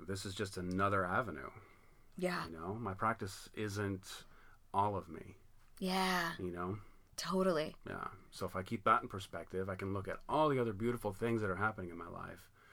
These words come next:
Speaker 1: My wife, my family, all the support that I'm getting. It's amazing.
Speaker 2: It's been really
Speaker 1: All that
Speaker 2: awesome.
Speaker 1: support that's out there. If I focus on that stuff, then it makes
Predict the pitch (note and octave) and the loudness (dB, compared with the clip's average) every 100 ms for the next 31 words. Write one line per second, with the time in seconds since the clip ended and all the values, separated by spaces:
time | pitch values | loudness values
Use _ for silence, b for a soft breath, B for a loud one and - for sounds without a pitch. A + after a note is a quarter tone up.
0 | b b b - F2 F#2 G#2 G2 F2 - | b b b -10 -2 8 10 10 6 -4
1 | E2 D#2+ - A2+ G#2 F#2+ E2+ D#2+ - b | -6 -4 2 6 8 6 0 -6 -12 b
2 | b B2+ C#3+ C3+ - G2 - - A2+ D#3+ | b 4 6 6 2 -2 0 2 6 6
3 | - F2+ D#2+ D#2 E2 D#2 D#2+ E2 F2 G#2 | 4 -4 -6 -8 -8 -8 -10 -8 -2 0
4 | D3 C3 E2+ D#2 - F#3+ - - D#3+ E3 | 2 2 0 -10 -6 -4 -4 -4 -4 4
5 | B2 E3 D#3+ - - D#2 C#3+ D#3 F#2 D2+ | 6 10 8 6 -2 2 0 2 -2 -2
6 | - G1+ - b b b b - G#2 G2+ | -4 -6 -10 b b b b -4 2 4
7 | - B2+ A#2+ A2 F#2+ G2 C#3+ - F2+ D#2 | 4 4 4 4 4 6 4 2 -2 -2
8 | F2+ - G2 G2+ G2 G2+ G#2+ A#2+ C#3+ - | -4 -2 2 2 2 0 2 2 2 -4
9 | - | -8